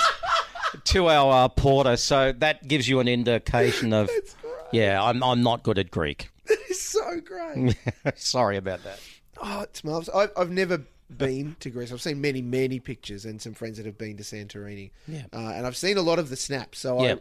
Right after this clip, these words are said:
Speaker 2: reflect and, and understand some of the attractions.
Speaker 1: Athens and Mykonos, e-, everywhere we've been to in Greece has been sensational. Athens in a different way. It's a much more gritty,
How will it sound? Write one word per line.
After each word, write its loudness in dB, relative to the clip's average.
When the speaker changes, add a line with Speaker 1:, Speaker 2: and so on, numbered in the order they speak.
Speaker 2:
reflect -4
and, -4
and -4
understand -4
some -8
of -6
the -8
attractions. 0
Speaker 1:
Athens 6
and 6
Mykonos, 2
e-, 6
everywhere 4
we've 4
been 4
to 2
in 0
Greece 0
has 0
been -4
sensational. 2
Athens 0
in 0
a 2
different 0
way. 2
It's -4
a 0
much -2
more 2
gritty, 2